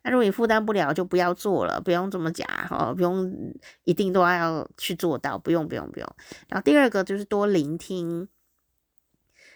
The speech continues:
聆听呢，就是建立人际关系的巨大关键。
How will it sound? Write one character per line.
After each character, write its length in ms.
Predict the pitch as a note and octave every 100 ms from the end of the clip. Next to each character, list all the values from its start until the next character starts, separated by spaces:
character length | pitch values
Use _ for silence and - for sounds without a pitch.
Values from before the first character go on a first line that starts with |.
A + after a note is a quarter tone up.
| _
聆 260 | - G3 G#3
听 360 | - B3+ B3+
呢， 180 | B3 G3+
就 140 | G3+ G#3
是 100 | A3
建 180 | A#3
立 120 | G#3+ G#3+
人 260 | E3+ D#3
际 180 | F#3 F#3+
关 280 | E3+ D#3+ E3
系 180 | - D#3+
的 100 | D3
巨 300 | - B3 G3+
大 260 | G3+ E3
关 380 | D3+ C#3 C#3 C#3+
键。 400 | D#3 D3+ - -